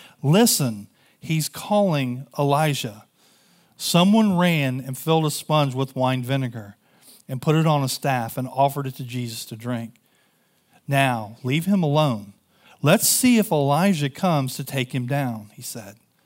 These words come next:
And Jesus, with a loud cry, Jesus breathed his last breath. And the curtain of the temple was torn from the top to the bottom.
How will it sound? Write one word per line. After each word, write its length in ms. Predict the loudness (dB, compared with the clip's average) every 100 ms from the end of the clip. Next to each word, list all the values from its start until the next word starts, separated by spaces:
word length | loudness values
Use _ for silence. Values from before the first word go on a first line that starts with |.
| _ _ _ _ _ _ _ -10
And 100 | -4
Jesus, 480 | 2 4 2 -2 -2
with 140 | -2
a 60 | 2
loud 420 | 4 4 2 -2
cry, 480 | -2 0 0 -6 -14 _ _
Jesus 360 | -4 -2 -2 -6
breathed 540 | -6 -2 -2 -4 -10
his 300 | -10 -8 -8
last 720 | -6 -4 -4 -6 -8 -12 -16 -18 _ _
breath. 580 | -6 -6 -8 -16 -20 _ _ _ -20 -20 -4
And 220 | -2 0
the 80 | -2
curtain 720 | -4 -2 0 0 0 0 0
of 160 | -2 0
the 120 | -2
temple 640 | -2 -2 -2 -4 -10 -10 -14 -20 _ _
was 220 | -4 -4
torn 480 | -6 -4 -2 -2 -4
from 240 | -4 -4
the 100 | -4
top 560 | -8 -6 0 0 0 -10 _ _ _ _ _ _ _ -8
to 120 | -4
the 120 | -4
bottom. 480 | -2 -4 -4 -16